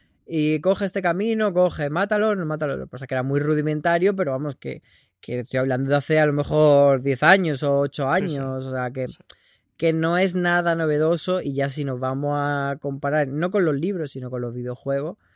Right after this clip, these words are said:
Speaker 1: pues bueno, las aventuras gráficas están ahí desde
Speaker 2: Claro.
Speaker 1: muchísimo tiempo. Yo era muy fan del Broken Sword,
Speaker 2: Yo
Speaker 1: del
Speaker 2: también.
Speaker 1: Monkey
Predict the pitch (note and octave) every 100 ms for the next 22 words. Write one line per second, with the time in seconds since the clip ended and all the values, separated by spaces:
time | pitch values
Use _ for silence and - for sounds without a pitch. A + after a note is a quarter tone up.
0 | _ _ D3 C3 C#3 A#2 A#2 A#2 B2+ B2
1 | B2+ B2+ - C3+ C3+ B2 A2+ A#2+ B2+ B2+
2 | D3 C#3+ _ _ _ C#3 B2+ B2+ B2+ B2
3 | C3 C3 C3+ C3+ C3 C#3 C#3+ C#3+ D3 D#3
4 | C#3 B2+ C3 C3 C3+ B2+ A#2+ B2 A#2+ B2
5 | B2+ B2+ B2 C3+ F3 E3+ E3 D#3+ D#3+ _
6 | _ _ - D3+ C#3+ C#3 C#3 D#3+ D#3 D3
7 | D#3